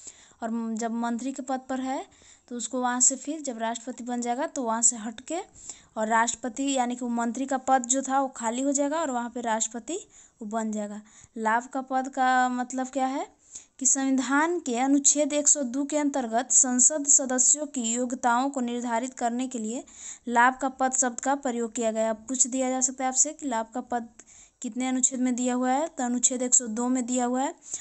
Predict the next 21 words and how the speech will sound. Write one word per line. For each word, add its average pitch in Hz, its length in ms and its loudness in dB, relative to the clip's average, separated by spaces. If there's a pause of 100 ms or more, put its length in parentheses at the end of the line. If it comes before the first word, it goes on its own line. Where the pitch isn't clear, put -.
(220)
और 226 100 0
क्या 247 200 2
बोला 262 220 2
गया 262 200 2
है 285 180 0
कि - 140 -8
लाभ 247 280 4
का 269 80 -4
पद 254 200 -2
शब्द 254 260 0
का 262 140 -4
प्रयोग 254 300 -2
किया 254 160 -2
गया 254 80 -2
है 277 100 -2
कि 285 60 -2
अनुच्छेद 254 360 2
एक 254 120 2
सौ 254 100 4
दो 247 160 0
में, 214 200 -2